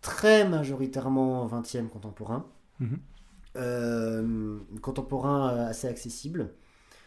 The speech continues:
Speaker 1: Euh, c'est un C D en, en autoproduction, euh, donc du répertoire, euh, voilà, pour le coup, pas classique du tout, euh, très original, que j'espère que vous aurez le plaisir de découvrir.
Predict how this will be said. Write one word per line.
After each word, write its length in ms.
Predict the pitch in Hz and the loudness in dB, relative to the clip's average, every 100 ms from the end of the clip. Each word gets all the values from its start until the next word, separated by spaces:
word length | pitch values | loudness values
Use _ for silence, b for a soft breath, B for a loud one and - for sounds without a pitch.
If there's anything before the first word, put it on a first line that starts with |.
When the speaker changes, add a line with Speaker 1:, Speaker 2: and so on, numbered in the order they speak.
| B - | B -10
Speaker 1:
Euh, 80 | 113 | -8
c'est 140 | 107 113 | -4 -6
un 40 | |
C 140 | 101 | -4
D 100 | 117 | -4
en, 120 | 123 117 | 0 -2
en 340 | 110 113 113 | -2 -6 -4
autoproduction, 920 | 113 110 110 113 107 107 - 123 127 107 | -4 -6 -12 -10 -10 -10 -8 -6 -4 -6
euh, 80 | |
donc 180 | 101 101 | -6 -8
du 80 | 95 | -8
répertoire, 540 | 107 107 113 - 131 123 | -8 -8 -10 -6 -4 -2
euh, 320 | 107 104 101 | -2 -4 -6
voilà, 180 | 104 98 | -4 -6
pour 320 | - - 135 | -8 -8 -6
le 60 | 135 | -6
coup, 140 | - | -6
pas 120 | 170 | -8
classique 360 | 156 147 - 143 | -6 -6 -6 -10
du 140 | 143 | -10
tout, 220 | 135 160 160 | -10 -4 -2
euh, 60 | |
très 240 | 123 147 139 | -2 -4 -6
original, 540 | 139 127 127 110 143 - B B B B | -6 -6 -2 -2 -2 -6 B B B B
que 120 | 110 107 | -6 -4
j'espère 260 | 107 131 | -4 -4
que 60 | 110 | -4
vous 100 | 104 | -4
aurez 100 | 101 | -6
le 60 | |
plaisir 260 | - 101 113 | -6 -6 -4
de 80 | 101 | -4
découvrir. 520 | 95 - 95 98 143 | -8 -10 -10 -6 -8